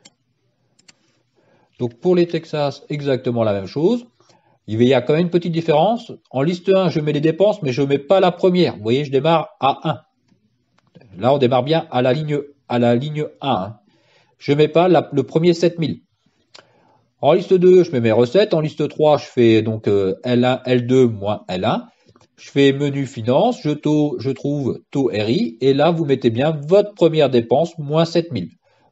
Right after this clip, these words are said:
Moins sept mille et la liste trois. Et ça vous sort pareil le taux. Donc voilà pour les Texas. Et par contre, pour,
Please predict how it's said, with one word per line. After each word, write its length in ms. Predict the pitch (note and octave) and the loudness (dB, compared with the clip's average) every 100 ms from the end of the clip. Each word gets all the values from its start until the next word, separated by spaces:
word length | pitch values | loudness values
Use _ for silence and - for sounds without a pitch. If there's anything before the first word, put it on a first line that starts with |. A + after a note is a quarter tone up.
| _ | _
Moins 300 | B2 D#3 F3+ | -2 2 2
sept 280 | - D#3 B2+ | 0 -2 -2
mille 320 | C3+ F3+ - | -4 -4 -8
et 100 | D3+ | 0
la 100 | E3 | 2
liste 260 | E3+ E3+ F3 | 2 0 -6
trois. 240 | - - _ - | -6 -16 _ -4
Et 140 | F#3 | -4
ça 180 | G3 D#3 | 0 -2
vous 160 | B2+ | -2
sort 260 | A2 A2+ - | -4 -4 -2
pareil 240 | A#2 B2 | 0 2
le 120 | B2 - | 0 -4
taux. 140 | - _ _ _ _ _ _ _ _ _ - _ _ _ - | -14 _ _ _ _ _ _ _ _ _ -20 _ _ _ -2
Donc 140 | C3 | 0
voilà 540 | D3 F3 F3+ E3+ - - _ | 4 4 4 0 -2 -20 _
pour 180 | G3 F3+ | 2 4
les 140 | D3 | 4
Texas. 640 | - A#2 - E3 A3 - G3 F3+ - | 0 -2 0 0 0 -2 0 0 -2
Et 200 | D3 D3 | -4 -4
par 380 | - - D3 - | -4 -2 -2 -2
contre, 540 | E3+ D#3+ D3 B2 A2+ _ _ - | -2 -2 -4 -6 -6 _ _ -2
pour, 520 | F3+ F3 D#3 A#2 | 2 4 2 -2